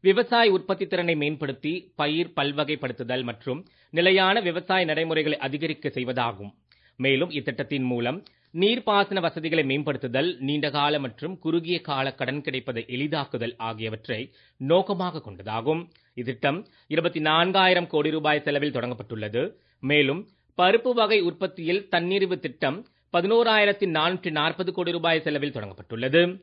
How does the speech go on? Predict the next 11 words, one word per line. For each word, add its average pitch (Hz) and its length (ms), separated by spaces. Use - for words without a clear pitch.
இது 135 220
பருப்பு 151 380
வகை 147 240
உற்பத்தி 139 440
அளவை 131 300
மேம்படுத்தி, 135 560
பருப்பு 220 340
சாகுபடியின் 190 640
பரப்பளவை 156 600
விரிவுபடுத்துகிறது. 139 1000
மேலும் 127 440